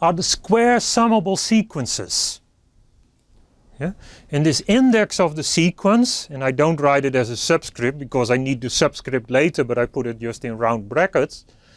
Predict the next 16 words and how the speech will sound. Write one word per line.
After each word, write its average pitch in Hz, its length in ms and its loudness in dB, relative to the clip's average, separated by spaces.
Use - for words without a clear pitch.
is 143 180 -4
just 180 300 0
running 190 260 2
from 143 260 -4
minus 151 380 0
infinity 127 560 -4
to 107 140 -16
plus 104 340 -2
infinity. 95 720 -18
So, 165 340 0
and 180 100 2
you 196 100 4
see 269 320 4
here 156 200 2
now 170 280 2
a 180 220 4